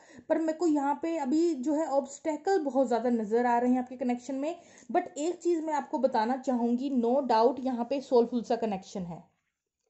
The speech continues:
ठीक है, ये सोलफुल कनेक्शन है, वन साइडेड लव बिल्कुल नहीं है। जिन लोगों ने पाइल नंबर टू चूज़ किया है, ये बिल्कुल भी आपका जो है,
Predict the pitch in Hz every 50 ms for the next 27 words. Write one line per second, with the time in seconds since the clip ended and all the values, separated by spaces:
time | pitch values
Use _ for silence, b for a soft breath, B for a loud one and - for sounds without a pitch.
0 | _ _ _ _ _ _ _ _ _ _ - - 285 269 285 339 311 240 190 190
1 | - _ _ _ _ _ _ _ _ - - _ _ _ _ _ _ _ _ _
2 | _ _ _ - 226 226 262 330 320 - 294 254 247 247 254 294 247 294 285 285
3 | 262 - - 294 285 302 302 294 285 240 240 247 254 247 285 269 247 233 269 247
4 | 254 247 240 247 226 220 220 240 226 - 269 269 269 269 269 254 262 269 277 254
5 | 220 233 233 233 240 247 233 233 233 240 233 240 247 247 - 233 214 214 233 226
6 | 226 226 233 226 226 - 262 269 294 - 294 277 262 254 - - 247 254 247 247
7 | 254 262 285 - B B B B B B B 220 254 214 196 190 233 233 233 -
8 | 294 285 240 277 269 254 247 240 240 - - 254 240 247 247 247 247 B B B
9 | B B B - 233 247 240 240 220 233 277 339 339 -